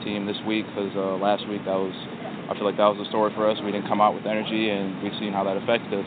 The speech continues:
But when we do come out with energy, we saw how things can change and things like that. So for me preparing for this game, I feel like it's just bringing that energy and, uh, kicking everything up a notch, 'cause it's, it's Big Ten season now, and things are gonna start getting really serious, and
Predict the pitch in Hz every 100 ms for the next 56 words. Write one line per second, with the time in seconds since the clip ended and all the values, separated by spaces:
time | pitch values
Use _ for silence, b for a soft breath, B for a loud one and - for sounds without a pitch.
0 | - 98 95 98 104 98 104 95 95 107
1 | 104 101 104 104 B B - - 98 95
2 | 98 98 95 - 107 104 107 101 120 110
3 | 101 110 107 104 95 107 98 104 101 98
4 | - - - - - - 101 107 117 -
5 | 123 113 - - - 110 107 104 95 104
6 | 101 104 110 98 107 104 101 107 110 107
7 | 107 98 95 - - - 98 92 95 -
8 | 120 104 104 104 104 104 101 107 104 92
9 | - 98 98 98 - 95 101 110 98 104
10 | 101 107 104 101 104 107 107 98 98 -
11 | 104 95 98 95 101 98 101 101 98 104
12 | 104 101 95 98 98 95